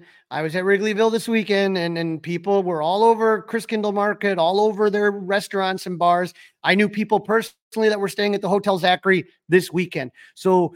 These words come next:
it used to be Wrigley made them money, uh, when the season was starting.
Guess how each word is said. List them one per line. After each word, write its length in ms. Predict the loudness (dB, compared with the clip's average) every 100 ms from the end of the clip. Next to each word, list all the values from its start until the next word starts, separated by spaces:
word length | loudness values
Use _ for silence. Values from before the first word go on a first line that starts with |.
| _
it 100 | -6
used 280 | 0 0 0
to 80 | -2
be 160 | -2 2
Wrigley 400 | 0 0 0 2
made 300 | 0 0 0
them 220 | 0 0
money, 540 | 0 0 -2 -4 -6 _ _ _ _ _ _ _
uh, 260 | 2 2 2
when 160 | 2 0
the 80 |
season 320 | 0 -2 0 -2
was 140 | -4
starting. 420 | -4 -4 -4 -10